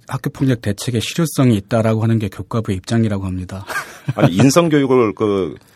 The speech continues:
Speaker 2: 제대로 하지 않았다라고 자평을 하면서 또 그렇게 간다라는 겁니까?
Speaker 1: 예, 그렇게 얘기를 한다고 하더라고요.
Speaker 2: 그건 진짜 모순이죠,
Speaker 1: 예.
Speaker 2: 그렇다면. 아, 그런데 저도 학교를 다녔고 지금 제 자식도 이제 그 요번에 중이로 올라갑니다마는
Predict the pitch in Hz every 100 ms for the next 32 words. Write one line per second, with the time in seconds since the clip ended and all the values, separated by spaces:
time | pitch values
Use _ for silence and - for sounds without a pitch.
0 | _ _ - 120 123 147 147 85 110 120
1 | 113 104 101 104 92 - 98 - 131 113
2 | 101 98 123 101 104 95 92 85 82 78
3 | 73 - 110 107 101 98 - 117 113 104
4 | 104 117 113 101 98 98 92 101 131 -
5 | 120 110 76 80 - 80 69 67 85 95
6 | 92 62 60 - _ - - - - -
7 | - - - - - - 98 98 87 87
8 | - - - - - - - 151 180 98
9 | 85 87 62 - _ _ - 107 120 151
10 | 180 160 - 80 73 - 69 58 _ 92
11 | 87 95 82 - - 98 85 80 76 76
12 | 69 71 82 76 76 104 87 80 73 73
13 | 71 64 62 60 58 60